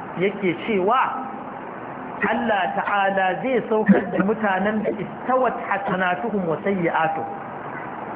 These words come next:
Kyawawan ayyukansu da munanan ayyukansu sun yi daidai. Kyawawan ayyukansu ba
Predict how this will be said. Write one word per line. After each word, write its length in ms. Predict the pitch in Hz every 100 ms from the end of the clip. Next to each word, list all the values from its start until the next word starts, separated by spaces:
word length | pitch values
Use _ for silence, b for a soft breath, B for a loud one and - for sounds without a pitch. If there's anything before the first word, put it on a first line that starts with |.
| - - - - - -
Kyawawan 640 | 254 269 254 214 196 202
ayyukansu 560 | 208 208 220 - 175 -
da 100 | 170
munanan 520 | 190 262 240 190 190
ayyukansu 440 | 190 196 202 160 143
sun 200 | 175 175
yi 60 | 160
daidai. 320 | 151 147 139 - - - - - - - - - - - - - - - -
Kyawawan 520 | 269 277 240 226 233
ayyukansu 520 | 226 254 262 214 214
ba 80 | 175